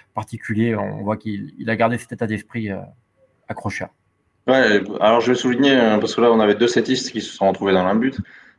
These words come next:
Speaker 2: Quoi, Vakatawa, ça fait un petit moment qu'il était pas à sept, et Villière, euh, a été un membre important de l'équipe de France il y a pas si longtemps.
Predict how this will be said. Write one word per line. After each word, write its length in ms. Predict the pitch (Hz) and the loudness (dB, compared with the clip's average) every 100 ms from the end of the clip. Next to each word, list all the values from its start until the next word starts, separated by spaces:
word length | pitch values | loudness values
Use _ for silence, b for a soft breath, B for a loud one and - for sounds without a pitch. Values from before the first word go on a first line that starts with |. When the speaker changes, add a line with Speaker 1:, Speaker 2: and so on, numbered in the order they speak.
| _ _ | _ _
Speaker 2:
Quoi, 140 | 104 | 0
Vakatawa, 420 | 101 110 107 104 | 2 0 0 -2
ça 280 | - _ 101 | -4 _ -8
fait 60 | 98 | -8
un 40 | |
petit 120 | 95 | -2
moment 220 | 104 104 | 0 0
qu'il 100 | 104 | -2
était 140 | 95 95 | -4 -2
pas 140 | 95 | -4
à 20 | |
sept, 240 | 95 123 113 | 0 -2 -2
et 100 | 95 | -4
Villière, 420 | 92 92 104 95 | -6 -2 0 2
euh, 400 | 85 82 85 73 58 55 _ _ _ _ - | 0 -2 -6 -10 -14 -20 _ _ _ _ -6
a 120 | 85 | -4
été 200 | 82 87 | -2 -2
un 180 | 82 82 | -2 -2
membre 300 | 85 87 87 | -4 -2 -2
important 280 | 85 85 95 | -2 -2 0
de 60 | |
l'équipe 200 | 90 90 | 0 0
de 100 | 90 | -2
France 200 | - 98 | -2 -2
il 20 | - | -2
y 20 | |
a 40 | |
pas 100 | 101 | -2
si 100 | - | -2
longtemps. 380 | 104 107 131 131 | 0 2 0 -2